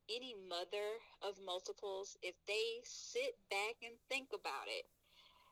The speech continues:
each child kinda represents a pivot in your life.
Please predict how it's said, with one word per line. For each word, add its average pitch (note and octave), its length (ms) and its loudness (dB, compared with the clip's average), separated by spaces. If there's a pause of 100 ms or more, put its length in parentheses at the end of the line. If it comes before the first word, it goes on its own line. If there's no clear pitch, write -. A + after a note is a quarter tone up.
(720)
each - 380 -2
child A3+ 420 2
kinda G3 260 -2
represents F#3+ 500 -2
a - 60 -4
pivot - 520 0
in F3 200 -4
your E3 140 0
life. - 600 -4